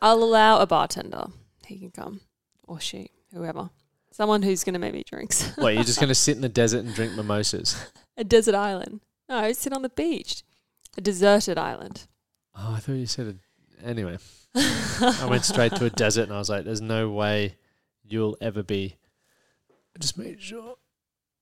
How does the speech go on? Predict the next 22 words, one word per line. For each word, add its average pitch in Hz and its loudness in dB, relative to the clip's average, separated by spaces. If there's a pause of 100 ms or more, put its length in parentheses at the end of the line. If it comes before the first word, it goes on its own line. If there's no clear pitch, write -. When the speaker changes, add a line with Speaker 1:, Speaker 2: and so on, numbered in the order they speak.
(200)
Speaker 2:
Yeah. 107 -4 (1040)
There's 117 -2
no 120 2
way 113 2
you'd 107 -2
ever 98 -6
survive 104 -8
on 104 -12
an 101 -12
island. 101 -14 (600)
Speaker 1:
Yes, 262 -8
I 277 -4
would. 196 -4 (880)
I - -20
grew 202 -2
up, 196 -4
uh, - -12
in 175 -8
island 160 -10
life. - -8 (2000)
Speaker 2:
Come 107 -14
on. - -20